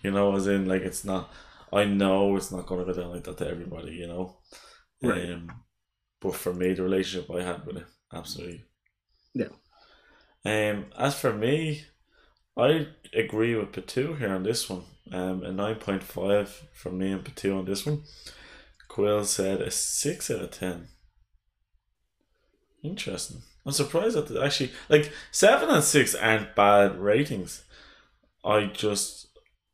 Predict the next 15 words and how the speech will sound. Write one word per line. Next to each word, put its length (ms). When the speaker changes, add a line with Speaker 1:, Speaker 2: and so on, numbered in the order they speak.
Speaker 1:
am 200
a 40
little 400
surprised. 880
I 60
thought 240
you 120
would 140
have 100
given 160
it 80
higher. 360
Speaker 2:
I 120
think 220
they're 160